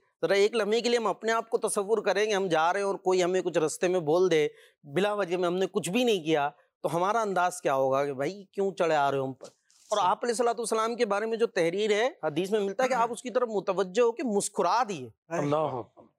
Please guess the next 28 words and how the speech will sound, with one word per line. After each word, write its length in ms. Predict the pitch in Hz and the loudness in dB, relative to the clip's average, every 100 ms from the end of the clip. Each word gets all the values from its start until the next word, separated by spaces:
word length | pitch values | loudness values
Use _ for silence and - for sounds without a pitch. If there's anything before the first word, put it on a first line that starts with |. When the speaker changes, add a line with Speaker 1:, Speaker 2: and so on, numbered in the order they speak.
| - | -4
Speaker 1:
اللہ 580 | 208 220 170 214 208 180 | -2 0 2 2 0 0
اکبر، 260 | 165 156 | -2 -2
یعنی 280 | 160 185 247 | 0 0 -2
کہ 200 | 247 262 | 0 0
انتہا 640 | 202 165 175 147 151 285 226 | 2 0 -2 -2 0 0 0
ہے۔ 200 | 156 131 - _ _ | -2 -4 -8 _ _
اور 140 | 165 165 | -2 -2
پھر 340 | 156 214 202 | 0 2 2
جو 180 | 180 214 | 4 2
اس 180 | 196 - | 2 0
کے 120 | 220 | -2
فضائل 580 | - 143 143 147 214 208 | -2 -2 0 0 0 2
ہیں، 200 | 180 165 - | 0 -2 -4
ایک 260 | 160 156 170 | -2 0 0
روایت 380 | 156 151 165 170 | 0 0 -2 -2
میں 100 | 165 | -4
آتا 200 | 151 175 | -2 -2
ہے، 40 | |
حضرت 180 | 151 160 | 0 -2
انس 260 | 147 175 175 | -2 -2 -4
رضی 160 | 156 | -2
اللہ 200 | 160 156 165 | 0 0 0
تعالیٰ 200 | 156 156 | -2 -2
عنہ 120 | 165 | -2
سے 120 | 160 | 0
روایت 380 | 147 139 156 160 | 0 0 -2 -2
ہے 60 | 196 | -6
کہ 160 | - | -8